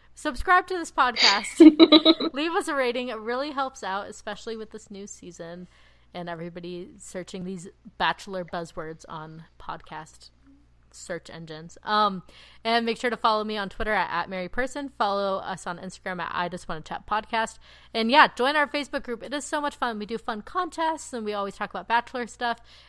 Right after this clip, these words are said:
Speaker 1: If you, like, want a deep dive into, like, any kind of show that you're watching and you just want people to discuss it with, everybody in there is watching everything.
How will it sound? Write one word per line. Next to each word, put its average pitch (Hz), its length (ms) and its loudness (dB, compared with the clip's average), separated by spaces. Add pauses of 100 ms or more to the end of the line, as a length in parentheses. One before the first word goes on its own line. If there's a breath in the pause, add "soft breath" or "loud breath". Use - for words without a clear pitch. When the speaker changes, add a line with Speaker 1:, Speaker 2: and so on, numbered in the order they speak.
Speaker 1:
If 226 140 -10
you, 240 100 2
like, 240 160 2
want 269 140 0
a 240 40 -4
deep 226 280 -10
dive 254 360 2
into, 208 220 -10
like, 180 220 -6
any 254 200 -6
kind 262 200 -4
of 202 80 -6
show 208 220 -4
that 214 120 -4
you're 226 120 -6
watching 233 360 -2
and 214 100 -8
you 190 60 -8
just 185 160 -12
want 185 140 -8
people 196 200 -10
to 180 100 -10
discuss 156 420 -12
it - 100 -12
with, 220 160 -4 (520)
everybody 269 460 0
in 254 120 -2
there 247 180 -2
is 208 160 -10
watching 220 280 -2
everything. 202 540 -8